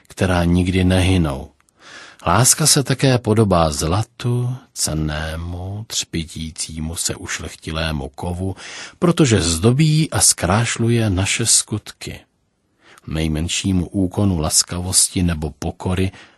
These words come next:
dodává neocenitelnou hodnotu. Bůh v písmu svatém říká, že milenka zranila jeho srdce vlasem své šíje.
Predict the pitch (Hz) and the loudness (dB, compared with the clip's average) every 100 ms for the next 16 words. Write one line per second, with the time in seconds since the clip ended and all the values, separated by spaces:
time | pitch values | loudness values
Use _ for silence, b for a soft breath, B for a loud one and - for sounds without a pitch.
0 | B - 82 82 90 98 95 87 78 85 | B -4 2 2 2 0 0 0 0 -6
1 | - - 92 92 98 98 98 92 90 85 | -6 -2 0 -2 -2 0 0 -2 -4 -2
2 | 95 - - - _ _ _ _ B B | -2 -4 -12 -18 _ _ _ _ B B
3 | B - 76 101 139 147 131 - - 117 | B -8 0 2 4 2 -2 -8 -6 -2
4 | 120 - 123 117 - 110 - 113 110 101 | -2 -2 0 0 0 -2 0 0 2 0
5 | 107 113 - 107 104 104 - B B - | 0 -2 0 0 2 0 -4 B B 0
6 | 104 98 101 131 139 135 120 117 104 90 | 4 6 6 6 6 6 4 2 2 2
7 | 95 117 120 110 107 95 104 107 95 - | 2 4 4 4 2 2 2 0 -2 -2
8 | - - - 107 104 b _ 78 85 101 | -2 0 0 0 -4 b _ -4 -2 2
9 | - - 101 95 - 90 92 90 - 82 | 2 2 2 0 -2 -2 -4 -4 -6 -6
10 | 80 73 - | -6 -8 -10